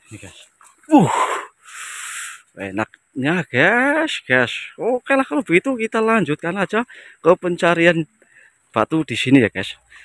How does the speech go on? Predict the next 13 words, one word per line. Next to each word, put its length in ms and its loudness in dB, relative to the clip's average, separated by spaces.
Dengan 400 2
cuaca 460 0
yang 180 2
selagi 880 -2
gerimis. 720 2
Nah, 240 -14
ini, 80 -12
guys, 320 -18
ini 80 -6
lagi 240 -6
gerimis 400 -2
ini 160 -2
ya. 160 -8